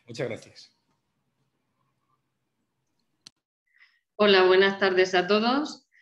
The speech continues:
Speaker 2: Eh, yo quería agradecer a, a la Memoria Histórica y al programa Cartagena Piensa que me haya dado la, esta, esta oportunidad.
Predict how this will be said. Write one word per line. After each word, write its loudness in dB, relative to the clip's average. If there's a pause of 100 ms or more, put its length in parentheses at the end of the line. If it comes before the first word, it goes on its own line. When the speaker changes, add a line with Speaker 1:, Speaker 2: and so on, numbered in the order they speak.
(220)
Speaker 2:
Eh, 2
yo 0
quería 0
agradecer -4
a, -8
a -6
la -2
Memoria -2
Histórica -6
y -6
al -6
programa -4
Cartagena -6
Piensa -4
que -6
me -4
haya -2
dado -2
la, -6
esta, -4
esta -6
oportunidad. -8